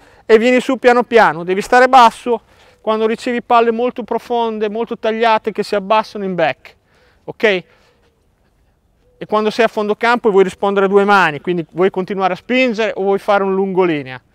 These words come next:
Arriva, ancora, forza.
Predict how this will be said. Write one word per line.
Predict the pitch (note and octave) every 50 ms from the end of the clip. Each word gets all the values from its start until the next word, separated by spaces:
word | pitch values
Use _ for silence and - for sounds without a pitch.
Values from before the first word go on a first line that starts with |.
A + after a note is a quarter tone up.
| _ _ _ -
Arriva, | F3 F3+ A#3 C4+ G#3+ C#3+ - _ _ _ _ _ _ _ _ _ _
ancora, | - C#3+ D3+ - - - G#3+ G#3+ A3+ A#3+ B3 B3 B3 B3+ B3+ B3
forza. | - - B3+ C4 B3+ - - - -